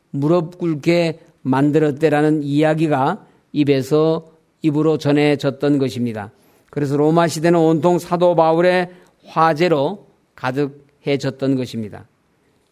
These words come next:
이것이 사도 바울이 로마 교회의 지도자들로부터 시기를 사게 된 까닭이었습니다. 그들은 참된 그리스도인인 것 같지만 실은 바울과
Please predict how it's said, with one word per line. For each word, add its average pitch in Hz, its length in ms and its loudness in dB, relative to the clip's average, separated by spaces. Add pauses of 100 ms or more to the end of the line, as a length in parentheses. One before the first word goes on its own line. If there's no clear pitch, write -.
(720)
이것이 170 320 0
사도 170 320 2
바울이 170 340 2
로마 151 360 2
교회의 160 400 0
지도자들로부터 139 1120 -2 (440)
시기를 170 640 0
사게 143 320 0
된 156 300 2 (300)
까닭이었습니다. 135 960 0 (460)
그들은 175 540 2 (420)
참된 196 800 -2
그리스도인인 160 720 0
것 151 160 0
같지만 151 560 -2 (340)
실은 175 400 -2
바울과 165 760 0